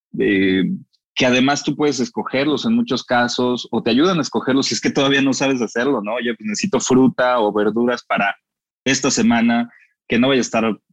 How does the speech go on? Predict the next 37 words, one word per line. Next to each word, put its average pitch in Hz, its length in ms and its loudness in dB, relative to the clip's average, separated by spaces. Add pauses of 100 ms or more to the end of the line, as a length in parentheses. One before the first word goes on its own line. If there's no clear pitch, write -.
(300)
pues, 120 160 2
ni 120 100 4
muy 131 140 4
maduro 127 340 2
ni 113 160 2
verde 123 320 0
y 107 80 -2
que 110 80 -4
lo 107 100 0
pueda 123 160 -2
usar 117 300 -2
ya. 131 220 -2
Ese 147 200 -4
tipo 226 180 -4
de 202 40 2
cosas 214 220 2
te 185 100 -4
pueden 240 220 2
ayudar 131 280 2
las 117 140 0
personas 107 400 0
de 92 80 0
los, 80 220 -2
de 104 100 2
los 101 140 2
mismos, 110 560 0
eh, 98 180 -2
comercios. 117 580 2 (520)
Y 180 100 6
sí 202 160 2
puedes 220 260 0
ahorrar 170 220 0
mucho, 160 400 0 (300)
mucho, 117 240 4
mucho. 95 280 2 (380)
Entonces 165 200 2
digo, 160 300 2